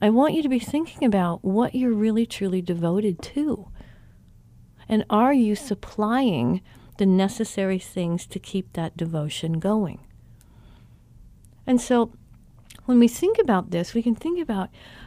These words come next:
like, in Ephesians, it talks about fight training. And what we see in Marines, they undergo this rigorous training in order to s-, to,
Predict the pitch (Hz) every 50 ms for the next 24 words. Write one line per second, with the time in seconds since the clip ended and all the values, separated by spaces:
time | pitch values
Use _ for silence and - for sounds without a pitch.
0 | - - - - 226 208 185 - - - - - - - - - - - - _
1 | _ - - - 233 247 247 240 - - - 302 302 320 320 269 226 196 190 190
2 | - 196 - - - - 214 226 - - 214 190 185 175 - - - - - 175
3 | 175 - - - - 175 156 139 120 - - - - - - - - - - -
4 | - - - - - - 202 202 196 196 196 - 214 214 226 - 247 269 277 -
5 | 330 320 285 254 226 214 196 185 185 185 156 131 - 123 170 - 190 185 - -
6 | 226 254 269 254 196 202 190 190 170 170 165 - 175 185 190 208 262 349 381 359
7 | 269 214 175 160 151 - - - - - 175 185 185 156 117 107 - - 180 -
8 | 180 190 190 196 196 190 - 165 - - - - - - - 214 190 180